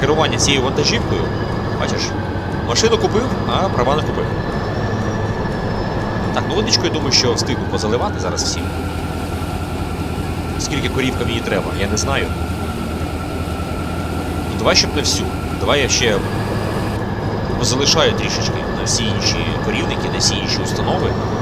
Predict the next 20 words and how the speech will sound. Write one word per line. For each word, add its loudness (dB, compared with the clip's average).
От 0
сюди 0
я 2
не 2
знаю, 2
до 2
речі, 2
як -2
водичку -2
заливати, 0
хоча 0
я 0
бачу, -2
от -4
там -2
діжечка 0
є, 0
а 0
можливо, 0
сюди -2